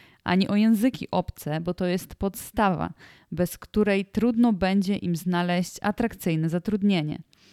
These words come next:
Dla pracodawcy coraz ważniejsza staje się umiejętność wykonywania obowiązków i realizacji projektów,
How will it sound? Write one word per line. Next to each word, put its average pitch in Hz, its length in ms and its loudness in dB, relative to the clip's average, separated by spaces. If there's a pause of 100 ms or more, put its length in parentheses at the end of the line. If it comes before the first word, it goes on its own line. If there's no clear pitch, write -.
(240)
Dla 180 200 0
pracodawcy 185 1000 -2 (160)
coraz 220 360 0
ważniejsza 190 600 0
staje 180 340 -4
się 175 320 -2 (360)
umiejętność 208 1000 2
wykonywania 190 600 0
obowiązków 175 920 -4 (300)
i 185 100 0
realizacji 190 640 0
projektów, 165 720 -6